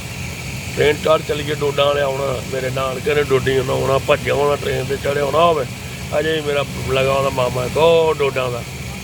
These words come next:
ਆ ਖੱਟੇ ਜਿਹੇ ਪਰਨੇ ਵਾਲਾ, ਆ ਵੇਖੋ, ਨੀਲੀ ਪੱਗ ਵਾਲਾ, ਉਹ ਦੇਖੋ,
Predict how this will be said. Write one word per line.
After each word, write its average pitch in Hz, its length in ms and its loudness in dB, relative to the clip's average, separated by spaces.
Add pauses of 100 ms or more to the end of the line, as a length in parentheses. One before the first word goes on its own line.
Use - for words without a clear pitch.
(640)
ਆ 175 260 4 (800)
ਖੱਟੇ 151 300 -2
ਜਿਹੇ 151 200 -2
ਪਰਨੇ 135 280 -2
ਵਾਲਾ, 120 200 -2 (260)
ਆ 131 120 -4
ਵੇਖੋ, - 280 -4 (1700)
ਨੀਲੀ 139 360 2
ਪੱਗ 127 220 2
ਵਾਲਾ, 135 140 4
ਉਹ 151 140 4
ਦੇਖੋ, 131 360 -6